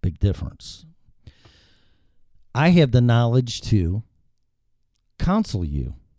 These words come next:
with your drug addiction or your loss or this, because I have the knowledge, because this piece of paper says so. Really? So you never been divorced.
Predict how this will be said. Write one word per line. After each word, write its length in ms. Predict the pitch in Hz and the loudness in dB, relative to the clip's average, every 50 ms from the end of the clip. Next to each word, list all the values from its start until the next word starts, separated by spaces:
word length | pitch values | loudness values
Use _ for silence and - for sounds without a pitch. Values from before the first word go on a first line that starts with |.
| _ _ _ _ _ _ _ _ _ _ _ _ _ _ _ _ _ _ _ - | _ _ _ _ _ _ _ _ _ _ _ _ _ _ _ _ _ _ _ 0
with 180 | 110 123 - | 0 2 4
your 100 | 110 110 | 2 2
drug 280 | 95 95 92 85 78 87 | 2 2 0 0 -2 -4
addiction 680 | 76 - 78 69 - - - - - - - 76 - _ _ _ | -6 -6 -8 -10 -10 -12 -14 -14 -16 -16 -18 -20 -20 _ _ _
or 100 | - 123 | 0 2
your 180 | 113 95 90 80 | 2 0 -2 -4
loss 680 | 69 71 64 57 58 - - - - - - - - _ _ _ _ - | -4 -6 -8 -8 -8 -12 -14 -14 -14 -14 -14 -16 -20 _ _ _ _ -4
or 80 | 113 | -4
this, 320 | 92 90 76 - - - - - _ | -4 -4 -4 -6 -10 -16 -20 -6 _
because 280 | - - - 143 113 107 | 0 2 4 4 6 6
I 100 | 120 131 | 4 2
have 240 | 147 135 120 104 98 | 2 0 0 0 0
the 80 | 104 | 0
knowledge, 460 | 98 101 104 123 143 120 104 104 - | 0 0 0 0 0 0 -2 -4 -4
because 280 | - 101 - 95 90 90 | -6 -4 -2 -4 -2 0
this 180 | 98 127 131 - | 0 -2 0 0
piece 320 | - - 123 107 - - | -2 -2 -2 -4 -4 -6
of 100 | - - | -6 -4
paper 320 | - 143 135 120 - - | -2 -2 -2 -4 -4 -8
says 340 | - - - - 151 147 - | -10 -8 -6 -6 -4 -4 -6
so. 300 | - - 85 69 - - - _ _ _ _ - - - - | -8 -10 -10 -10 -12 -14 -18 _ _ _ _ -20 -20 -10 -2
Really? 440 | - 247 214 135 90 71 60 - - - - - _ _ - - _ _ _ _ _ _ _ _ _ _ _ _ | 2 4 4 4 2 0 -6 -10 -16 -20 -20 -20 _ _ -20 -20 _ _ _ _ _ _ _ _ _ _ _ _
So 140 | - - 208 | 2 4 6
you 80 | 220 226 | 6 6
never 220 | 233 226 196 196 | 6 4 2 2
been 180 | 170 226 240 220 | 4 4 4 2
divorced. 340 | 147 107 101 92 82 - | 0 0 -2 -2 -4 -4